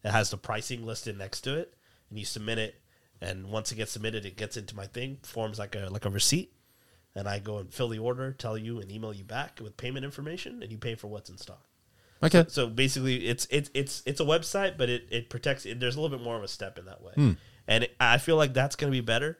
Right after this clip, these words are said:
Speaker 1: long term because right now I don't have a website, so I've been doing everything through word of mouth, Discord, Facebook, Twitter, social media, right? And it's, it's going decently well, but obviously you want a little bit more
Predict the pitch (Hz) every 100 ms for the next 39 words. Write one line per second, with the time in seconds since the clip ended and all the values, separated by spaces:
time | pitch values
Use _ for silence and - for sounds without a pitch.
0 | - 110 127 143 180 196 190 139 127 170
1 | 170 156 117 117 120 95 92 - 90 85
2 | - 104 104 113 113 110 107 104 98 98
3 | 95 98 92 90 _ _ _ _ _ _
4 | _ 101 113 107 107 104 - 104 104 -
5 | 98 95 90 101 - 104 95 - - 101
6 | 98 92 - - - 113 107 98 95 87
7 | 90 _ _ _ 110 113 - 113 104 -
8 | 131 135 - - 135 143 175 143 131 127
9 | 113 113 110 110 120 135 127 117 110 113
10 | - - 127 135 120 113 110